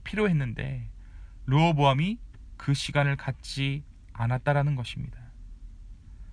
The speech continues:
그리고 결국 그는 아무런 분별력 없이 스스로 생각하기에 본인이 원하는 방향으로, 어, 결정을 하게 됩니다. 그리고 그 결정은 이스라엘의 분열이라는 돌이킬 수 없는 결과를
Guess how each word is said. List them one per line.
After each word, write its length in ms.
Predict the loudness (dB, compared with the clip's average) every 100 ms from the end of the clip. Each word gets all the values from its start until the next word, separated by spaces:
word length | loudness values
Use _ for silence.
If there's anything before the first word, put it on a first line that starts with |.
| -18 -20 -18 -16 0
그리고 180 | 2 4
결국 300 | 6 4 4
그는 300 | 4 6 4 0 2
아무런 760 | 6 6 6 8 6 6 0 -8 -14
분별력 680 | -10 2 4 6 6 6 6
없이 500 | 2 -2 0 0 0 -6 -10 -14 -14 -16
스스로 600 | -6 -4 0 4 4 4
생각하기에 720 | 2 2 2 2 4 6 4
본인이 400 | 4 4 6 6
원하는 440 | 6 6 6 4
방향으로, 560 | 4 2 2 2 0 -2 -12 -16 -14 -14
어, 100 | -12 -10 -6
결정을 640 | 0 0 4 2 2 -2 -4
하게 180 | -2 -2
됩니다. 460 | -2 -6 -10 -12 -16 -16 -18 -16 -16 -14 -16 -16 -10
그리고 220 | -2 0
그 100 | 0
결정은 560 | 2 2 2 2 2 -2 -6 -16 -16 -16 -18 -6
이스라엘의 500 | -4 4 8 8 6 4
분열이라는 640 | 4 4 4 2 2 0
돌이킬 560 | 2 4 4 2 2 2
수 160 | 2
없는 320 | 4 4 2 2
결과를 500 | 0 2 2 0